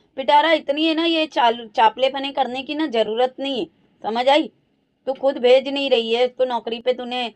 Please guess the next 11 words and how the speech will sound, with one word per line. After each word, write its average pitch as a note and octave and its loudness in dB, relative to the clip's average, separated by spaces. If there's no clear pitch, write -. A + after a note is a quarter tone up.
च-, A3+ 4
चाइल्ड B3 2
लेबर B3 0
रखी A#3 -4
हुई A#3+ 0
है, A3+ 2
बच्चों A3 -2
को A#3+ -2
रखती A#3 -6
है A3 4
तू, A3 -6